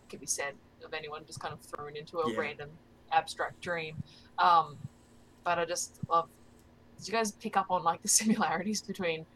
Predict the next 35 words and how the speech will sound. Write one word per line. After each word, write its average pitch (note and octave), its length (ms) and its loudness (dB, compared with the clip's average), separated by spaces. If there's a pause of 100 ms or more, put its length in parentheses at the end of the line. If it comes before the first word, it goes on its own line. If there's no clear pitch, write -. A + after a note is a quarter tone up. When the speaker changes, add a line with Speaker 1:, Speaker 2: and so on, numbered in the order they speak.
(300)
Speaker 1:
Ford F3 160 -2
saying, D#3+ 140 -4
like, D3 140 -6 (240)
"Prove, G3 480 -2 (200)
prove, F3+ 520 -4
prove"? F3+ 320 -2
It F3 60 -6
was F3 140 -4
very, G#3+ 380 4
Speaker 2:
Yeah, - 80 10
Speaker 1:
like, A#2 200 6 (360)
Speaker 2:
yeah. A2 260 -2
Speaker 1:
a C4 40 4
little F#4+ 280 10
<laughs> D#4+ 60 4
Locutor-ish, D4 920 4
Speaker 2:
Mm-hmm. D3 220 4
Speaker 1:
but, B2+ 220 10 (400)
um, G3 380 8 (300)
I G3 60 -4
think G#3 180 2
it G3 60 0
kind F#3+ 180 4
of E3 60 -8
just - 140 -8
goes F3 160 -2
to F#3 100 -8
show F3 200 0
that E3 160 2
idea D#3+ 320 -2
of D#3 200 -6
having E3+ 480 0 (760)
a F3+ 100 0
deity, D#3 520 -6
like, C#3+ 160 -10